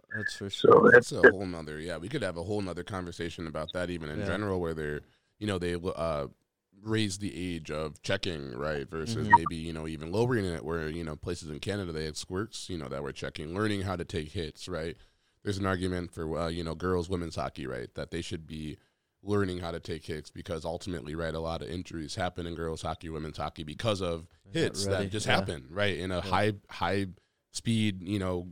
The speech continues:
Speaker 3: game, right? People run into each other, and, you know, these kind of things happen. So, yeah, right, you break, you know, a big, a big,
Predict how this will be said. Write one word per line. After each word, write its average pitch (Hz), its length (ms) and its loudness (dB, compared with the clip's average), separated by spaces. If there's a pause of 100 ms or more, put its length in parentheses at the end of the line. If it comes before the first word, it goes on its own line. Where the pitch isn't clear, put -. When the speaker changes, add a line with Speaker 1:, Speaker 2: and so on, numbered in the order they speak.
Speaker 3:
game, 95 560 0
right? 98 180 0
People 104 220 0
run 90 160 2
into 107 220 2
each 90 160 0
other, 82 260 0
and, 78 140 -4
you 80 60 -4
know, 80 180 -4
these 82 240 -4
kind 92 120 -4
of 87 80 -6
things 82 260 -8
happen. 87 380 -2
So, 80 280 -4 (400)
yeah, 104 280 6
right, 95 220 4
you 90 100 0
break, 92 380 2
you 98 180 2
know, 80 180 0
a 82 40 0
big, 87 300 0
a 76 80 -4
big, 85 300 0